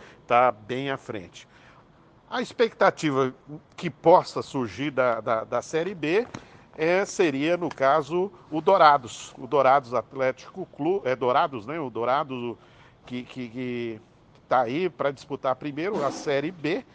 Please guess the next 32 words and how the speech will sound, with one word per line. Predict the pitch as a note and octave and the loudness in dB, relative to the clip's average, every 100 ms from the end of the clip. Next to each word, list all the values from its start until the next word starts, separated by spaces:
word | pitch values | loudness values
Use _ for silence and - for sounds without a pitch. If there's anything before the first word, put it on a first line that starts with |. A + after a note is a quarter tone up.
| _ _ | _ _
e | D3+ D#3 | -8 -6
consecu-, | F3+ E3+ E3 C#3+ D3+ - - | -4 -4 -4 -6 -10 -12 -20
subindo | - - E3+ B2+ C#3 F#3 G3 | -20 -6 -4 -2 -2 -4 -6
consecutivamente | - E3 F3+ - - E3+ C#3 B2+ B2+ D3 - E3 - - - | -6 -6 -6 -10 -10 -10 -6 -8 -6 -8 -8 -10 -12 -20 -20
disputar | G#2+ C#3 - D#3 - C#3+ | -12 -12 -6 -6 -4 -4
já | C3+ C#3 | -2 -2
a | |
Série | C3+ D3+ D3 E3 | -2 -4 -4 0
A. | A#2 G2+ - - | 0 -2 -8 -2
Pode | A3+ C#4+ | -2 -2
ser | A#3+ - D#3 G3+ | -8 -4 -2 -2
que | - A#3+ C#4 C4 - A3+ | -6 -12 -14 -18 -20 -8
o | D#3+ | -6
Dourados | D3+ D3+ D3+ E3+ E3+ | -2 0 0 -2 -6
venha | C#3+ D#3 E3+ - - - - | -6 -6 -6 -10 -20 -20 -8
e, | C#3+ D3+ | -4 -4
e | C#3 C#3 | -4 -6
belisque | C#3+ C#3+ C3 C#3 D#3 - | -6 -6 -4 -2 -2 -2
alguma | D#3+ D3 D#3 F#3 | -4 -4 -4 -6
coisa, | - D3+ C3 G2+ F#2+ - - | -4 -4 -4 -6 -14 -18 -4
também | A#2+ A#2 C3 F3 | -2 0 -2 -4
gerando | D3 D3+ C3+ D#3 | -4 -2 -2 -6
uma | E3+ | -8
expectativa, | - F3+ E3+ A3 - D#3 A#2+ G#2 _ - - - | -8 -10 -6 -8 -6 -6 -6 -8 _ -20 -20 -4
mas | D3 F3+ | -2 0
não | F#3+ G#3 | -2 -4
passa | - A#2+ C#3 - | 0 2 2 -2
até | F#3+ D#3 | -6 -4
agora | C3 A2 B2+ C#3+ | -4 -4 -4 -4
de | C3+ | -6
expectativa, | D3+ - D#3+ - F#3 - C3 A2 G2 | -10 -10 -12 -10 -10 -10 -10 -10 -10
né? | G2+ C#3 | -8 -8